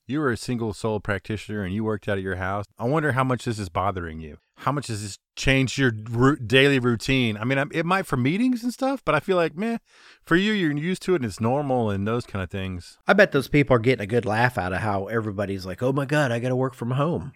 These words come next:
Speaker 1: Or like, "How do I do this? I can't even understand." Yeah.
Speaker 2: Yeah.
Speaker 1: I'm sure. I kinda have the same situation as you, is I've got room to spread out and stuff like that. But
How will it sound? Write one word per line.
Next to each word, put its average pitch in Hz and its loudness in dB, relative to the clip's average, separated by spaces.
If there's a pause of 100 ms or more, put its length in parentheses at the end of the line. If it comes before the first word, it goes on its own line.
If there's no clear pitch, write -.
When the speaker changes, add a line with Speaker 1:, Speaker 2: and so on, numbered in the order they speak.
Speaker 1:
Or 131 6
like, 117 0
"How 127 4
do 143 4
I 160 4
do 196 -4
this? 113 -2
I 123 -4
can't 175 -4
even 190 -2
understand." 208 -4
Yeah. 123 -2
Speaker 2:
Yeah. 131 2 (220)
Speaker 1:
I'm 117 2
sure. 107 0 (220)
I - -10
kinda 175 -2
have 135 0
the 104 -8
same 117 0
situation 101 -4
as 107 -6
you, 226 -2
is 113 -4
I've 139 -6
got 104 -2
room 98 -4
to 87 -10
spread - -10
out 113 -2
and 110 -10
stuff 85 -16
like 80 -16
that. 87 -12
But 90 -10